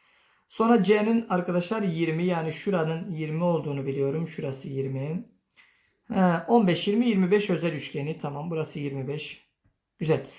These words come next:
Şimdi arkadaşlar ben şuradan R diyeceğim ya buraya. Hatırlarsanız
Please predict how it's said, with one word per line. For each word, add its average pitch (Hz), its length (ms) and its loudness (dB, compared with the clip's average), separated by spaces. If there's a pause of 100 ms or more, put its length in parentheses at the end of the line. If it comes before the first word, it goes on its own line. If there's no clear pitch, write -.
(340)
Şimdi 247 420 4
arkadaşlar 208 480 0
ben 220 140 0
şuradan 208 460 0
R 214 200 0
diyeceğim 220 340 0
ya 147 180 -2
buraya. 139 240 -8 (960)
Hatırlarsanız 185 880 0